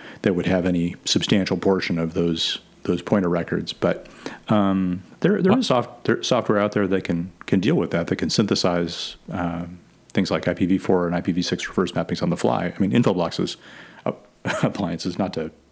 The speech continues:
Speaker 1: to plug us, other people can do this too, but we can do that. You, you send us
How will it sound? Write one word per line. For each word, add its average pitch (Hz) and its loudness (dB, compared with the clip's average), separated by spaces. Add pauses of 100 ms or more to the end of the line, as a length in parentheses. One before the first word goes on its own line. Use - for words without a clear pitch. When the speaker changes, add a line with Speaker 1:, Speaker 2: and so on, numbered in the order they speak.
Speaker 1:
to 87 -4
plug 87 -2
us, 120 0
other 101 2
people 95 -4
can 82 -4
do 87 0
this - -6
too, 87 0 (180)
but 120 4
we 165 4
can 120 2
do 95 0
that. 85 -4
You, 101 -4
you 98 -2
send 95 -2
us 90 -6